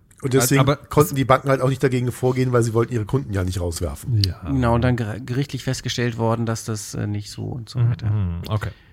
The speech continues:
Speaker 3: Ähm, trotzdem war es ja, hätte man es ja als Wild West, äh, bezeichnen können, weil die sind ja da, also die, die Firma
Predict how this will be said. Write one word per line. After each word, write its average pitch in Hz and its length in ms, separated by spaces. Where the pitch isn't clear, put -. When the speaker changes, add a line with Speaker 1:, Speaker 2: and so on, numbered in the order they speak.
Speaker 3:
Ähm, 131 420
trotzdem 185 560
war 156 220
es 160 180
ja, 143 500
hätte 190 240
man 165 160
es 160 100
ja 147 100
als 127 180
Wild 139 180
West, 135 320
äh, 117 260
bezeichnen 117 540
können, 127 340
weil 110 280
die 113 160
sind 123 200
ja 120 120
da, 110 220
also 113 340
die, 123 600
die 127 300
Firma 143 540